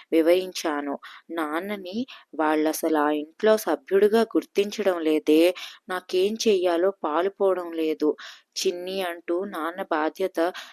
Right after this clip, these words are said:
తీసుకునే విషయంలో మా వారి అభిప్రాయాలు కూడా ఏవీ దాచకుండా చెప్పేశాను. ఫోన్లో కొద్ది క్షణాల దాకా మౌనం రాజ్యమేలింది. "అక్క, నాలుగు రోజుల క్రితం అన్నయ్యతో మాట్లాడినప్పుడు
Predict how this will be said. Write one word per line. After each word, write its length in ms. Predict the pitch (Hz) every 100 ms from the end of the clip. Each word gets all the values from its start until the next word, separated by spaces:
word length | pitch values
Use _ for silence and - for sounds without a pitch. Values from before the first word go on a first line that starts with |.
| _ -
తీసుకునే 560 | 185 - - 185 185
విషయంలో 720 | 165 160 - 180 170 160 175
మా 260 | 202 160 156
వారి 380 | 151 151 175 180
అభిప్రాయాలు 720 | 156 180 - 185 180 175 165
కూడా 380 | - 151 170 233 - - - -
ఏవీ 400 | 175 185 190 214
దాచకుండా 760 | 185 156 160 196 - 170 160
చెప్పేశాను. 840 | 196 185 175 - 180 185 160 147 - - - _
ఫోన్లో 440 | 220 208 208 208 208
కొద్ది 300 | 175 160 175
క్షణాల 600 | - 185 165 170 185 196
దాకా 500 | 175 160 - 190 220 - - 165
మౌనం 440 | 165 180 196 185
రాజ్యమేలింది. 1000 | 170 156 156 185 180 165 156 156 151 151 - - _ -
"అక్క, 500 | 151 _ - 240 381 - _ _ -
నాలుగు 380 | 165 156 156 156
రోజుల 400 | 156 160 214 226
క్రితం 480 | - 170 - 196 196
అన్నయ్యతో 600 | 156 156 202 202 165 185
మాట్లాడినప్పుడు 960 | 175 147 - 185 175 165 151 - 147